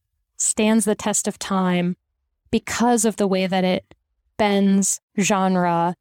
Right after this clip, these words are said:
blends documentary and fiction, imposes personal with created history.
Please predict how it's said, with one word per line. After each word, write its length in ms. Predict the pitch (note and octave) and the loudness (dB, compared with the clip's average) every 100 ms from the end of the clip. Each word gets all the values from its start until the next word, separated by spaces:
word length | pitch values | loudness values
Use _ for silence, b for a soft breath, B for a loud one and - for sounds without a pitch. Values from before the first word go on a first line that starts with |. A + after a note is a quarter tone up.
| _ - | _ -8
blends 540 | G3 G#3+ A3 G3+ G3+ | -2 0 2 2 2
documentary 640 | - - - G3+ F#3+ F#3+ F#3 | 0 -4 0 0 2 2 2
and 160 | F3+ | 0
fiction, 680 | - A3 G3+ - G3 F3+ F3 G3+ | -2 -4 -4 -2 0 2 0 2
imposes 680 | A3 - A3+ A3 G#3 F#3+ | 0 0 0 2 2 0
personal 840 | - - A3 - G#3 G3 F#3 F#3 - _ _ - | -2 -2 0 0 0 0 0 -2 -4 _ _ -4
with 640 | G#3 G3 F#3+ F#3+ - - - _ _ _ | 0 2 0 -2 -8 -18 -20 _ _ _
created 640 | - - A3 G3+ G3+ G3 - | -6 0 2 2 2 0 -2
history. 840 | G#3 - - F#3 F3+ F3 F3 | -4 -2 -2 -2 0 0 -2